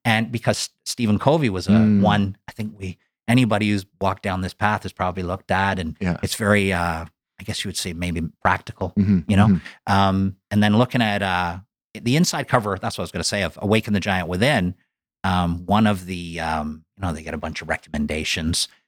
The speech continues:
Speaker 1: Stephen Covey says, um, "You were one of the greatest influencers of your generation." And I thought, "That's over thirty years ago." Everybody thinks that's a new term, being an influencer, you know?
Speaker 2: Yeah.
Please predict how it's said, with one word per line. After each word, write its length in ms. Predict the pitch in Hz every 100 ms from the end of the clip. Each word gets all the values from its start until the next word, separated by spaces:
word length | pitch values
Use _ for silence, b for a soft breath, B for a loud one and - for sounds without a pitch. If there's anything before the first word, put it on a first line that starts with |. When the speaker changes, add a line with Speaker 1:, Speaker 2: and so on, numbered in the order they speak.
| -
Speaker 1:
Stephen 320 | - 92 87
Covey 340 | - 95 92 87
says, 540 | - 92 85 80 - - _ 85
um, 380 | 82 80 78 _ _ _ _ -
"You 100 | 95
were 100 | 101
one 160 | 95 104
of 60 | 95
the 60 |
greatest 560 | 90 90 113 120 - -
influencers 880 | 110 120 - 87 85 - 85 80 -
of 140 | 90 87
your 120 | 90
generation." 600 | 85 87 87 120 143 104
And 100 | 101
I 80 | 98
thought, 320 | - 113 110 _ _ _ _ _ _
"That's 180 | 165 -
over 160 | 202 202
thirty 300 | - 117 110
years 260 | 92 110
ago." 380 | 110 87 80 82 _ -
Everybody 280 | 110 123 101
thinks 240 | 104 104
that's 180 | 104 -
a 40 |
new 180 | 95 104
term, 380 | - 127 139 107
being 220 | 107 110
an 80 | 127
influencer, 720 | 139 165 156 131 113 - 110
you 80 | 117
know? 220 | 127 160
Speaker 2:
Yeah. 280 | 151 120